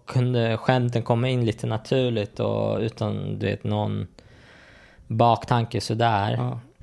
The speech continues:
Speaker 2: Men du har inte så, så, äh, haft så, vad ska man säga, ja, men bara s-, n-, nu ska jag sätta mig ner och skriva ett skämt om dagen eller en timme,
Speaker 1: Nej,
Speaker 2: skriva en
Speaker 1: nej,
Speaker 2: timme om
Speaker 1: nej.
Speaker 2: dagen eller något sånt?
Speaker 1: Nej, inte så. Inte förut i alla fall. Nu,
Speaker 2: Nej.
Speaker 1: nu är det lite annorlunda. Men, ehm, men det var också chill, du vet. Det var, det var mycket l-,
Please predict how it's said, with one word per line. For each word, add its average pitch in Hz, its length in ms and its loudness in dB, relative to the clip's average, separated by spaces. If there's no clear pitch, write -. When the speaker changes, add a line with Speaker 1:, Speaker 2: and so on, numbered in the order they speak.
Speaker 2:
Men 135 100 0
du 131 40 2
har 131 40 2
inte 127 120 -4
så, 120 200 0
så, 127 140 -2
äh, 120 60 -6
haft 120 300 -2
så, 113 180 0
vad 117 80 -8
ska - 100 -8
man 113 60 -2
säga, 117 140 -4
ja, 123 60 2
men 127 100 2
bara 117 40 2
s-, 117 120 -2
n-, 147 340 -4
nu 135 160 4
ska 127 140 -2
jag 110 120 0
sätta 117 220 0
mig 110 80 0
ner 107 60 -2
och 107 60 -4
skriva 117 220 -2
ett 120 100 -4
skämt 113 200 -4
om 110 80 -2
dagen 107 360 2
eller - 180 -6
en 120 120 -6
timme, 117 200 2
Speaker 1:
Nej, 117 260 4
Speaker 2:
skriva 110 140 0
en 110 40 0
Speaker 1:
nej, 113 80 2
Speaker 2:
timme 110 100 0
om 113 60 0
Speaker 1:
nej. 110 120 0
Speaker 2:
dagen 107 120 -2
eller 117 100 -6
något 120 120 -6
sånt? 127 200 -6
Speaker 1:
Nej, 107 280 0
inte 107 200 -6
så. - 140 -8
Inte 120 220 0
förut 120 380 2
i - 20 -2
alla 101 120 -4
fall. 101 200 -10
Nu, 127 100 -6
Speaker 2:
Nej. 113 100 -4
Speaker 1:
nu 113 140 -2
är 110 80 0
det 104 60 -2
lite 104 200 -4
annorlunda. 107 480 -4
Men, 117 640 2
ehm, 110 460 0
men 123 200 0
det 143 80 4
var 170 100 6
också 190 260 0
chill, 190 380 0
du 101 80 0
vet. 110 180 -4
Det 110 80 -2
var, 123 400 2
det 120 100 -2
var 127 100 2
mycket 120 540 0
l-, 113 300 -2